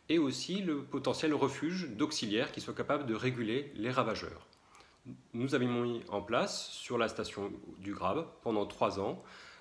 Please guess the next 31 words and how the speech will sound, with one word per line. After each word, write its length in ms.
un 140
banc 140
d'essai 360
de 120
douze 240
espèces 420
de 80
plantes, 540
euh, 80
qui 240
répondaient 340
déjà 300
à 100
certains 260
critères. 480
Il 80
fallait 260
que 100
ces 160
plantes 220
soient 240
rustiques, 640
qu'elles 100
soient 240
vivaces, 640
il 160
fallait 300
qu'elles 160
s'installent 460
rapidement, 640
euh, 100